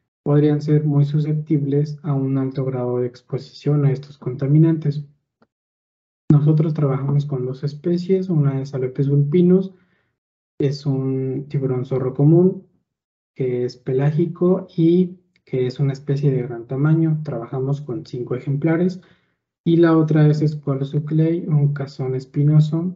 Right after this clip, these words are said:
del Pacífico Norte. Es una especie de menor tamaño y también es una especie demersal. Con esta trabajamos siete ejemplares.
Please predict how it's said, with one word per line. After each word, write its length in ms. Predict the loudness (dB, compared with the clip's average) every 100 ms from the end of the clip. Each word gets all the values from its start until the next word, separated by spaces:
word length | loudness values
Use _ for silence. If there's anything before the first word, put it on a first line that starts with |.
| -8
del 160 | -8 -8
Pacífico 540 | -14 -12 -12 -6 0
Norte. 520 | 2 2 0 -8 -10 _ _ _ _ _ _ _ _ -6
Es 120 | 2
una 180 | 4 4
especie 440 | 2 -4 0 0
de 100 | 0
menor 340 | -6 -6 -8 -6
tamaño 640 | 0 4 4 4 2 0 -10
y 480 | -6 -4 -4 -6 -12 _ _
también 540 | -8 -6 -4 -4 -2 -6
es 120 | -4
una 160 | -4
especie 760 | -6 -8 -10 -8 -8 -6 -6 -6
demersal. 720 | -4 -2 -2 0 0 0 -2 _ _ _ _ _ _ _ _ _ _ 0
Con 160 | 4
esta 220 | 4 4 2
trabajamos 680 | 2 0 -2 -2 -2 -4 -6
siete 340 | -2 -2 -2
ejemplares. 760 | -2 -2 2 4 4 2 -6